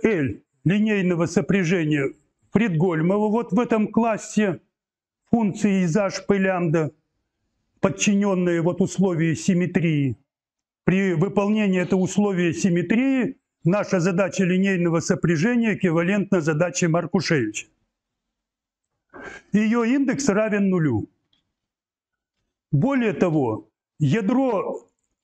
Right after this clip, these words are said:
этой задачи не зависит ни от P, ни от лямбда.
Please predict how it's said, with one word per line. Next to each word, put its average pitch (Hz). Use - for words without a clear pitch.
этой 214
задачи 202
не 202
зависит 240
ни 220
от 262
P, 240
ни 196
от 220
лямбда. 123